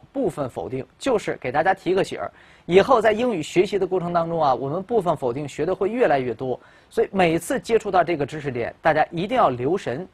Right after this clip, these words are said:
特别您要仔细对比这英语跟汉语啊有什么差异，只有这样您才能对部分否定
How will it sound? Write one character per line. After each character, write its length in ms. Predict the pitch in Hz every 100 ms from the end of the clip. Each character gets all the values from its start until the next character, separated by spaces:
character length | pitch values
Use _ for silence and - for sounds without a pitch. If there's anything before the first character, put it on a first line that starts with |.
| _ -
特 180 | - 233
别 120 | 220
您 160 | 175
要 140 | 214 170
仔 300 | - 143 127
细 200 | - 226
对 200 | 233 170
比 200 | 123 -
这 100 | 190
英 240 | 196 285
语 120 | 226 107
跟 160 | 180
汉 280 | - 233 156
语 80 | 104
啊 80 | 117
有 160 | 110
什 100 | -
么 80 | 180
差 300 | - 254 254
异， 140 | 196 - _ - _
只 120 | -
有 120 | 285
这 220 | 202 320 185
样 160 | 135 -
您 180 | 151 190
才 180 | - 156
能 140 | 151
对 160 | 156 135
部 240 | - 202
分 160 | 151 127
否 200 | 110 107
定 180 | 160